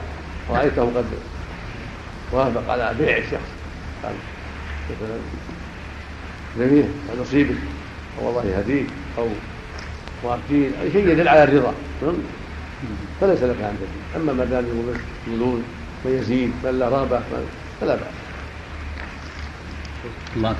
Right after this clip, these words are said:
Speaker 2: التعبير بالسيد في قوله: "فإذا أتى سيده السوق".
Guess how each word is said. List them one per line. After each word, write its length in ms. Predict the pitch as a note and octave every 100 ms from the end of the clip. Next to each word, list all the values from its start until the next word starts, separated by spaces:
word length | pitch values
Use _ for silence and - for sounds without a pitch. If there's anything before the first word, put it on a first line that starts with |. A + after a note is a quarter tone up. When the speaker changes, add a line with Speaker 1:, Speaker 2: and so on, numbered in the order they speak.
| -
Speaker 2:
التعبير 280 | C3 B2 A2+
بالسيد 440 | G2 - B2 G#2+
في 240 | - - A#2
قوله: 100 | G#2
"فإذا 260 | A2+ A#2 - - - -
أتى 240 | A#2+ A2+
سيده 400 | G#2 G#2 G#2+ A2 G2 F#2 - - - -
السوق". 240 | - G#2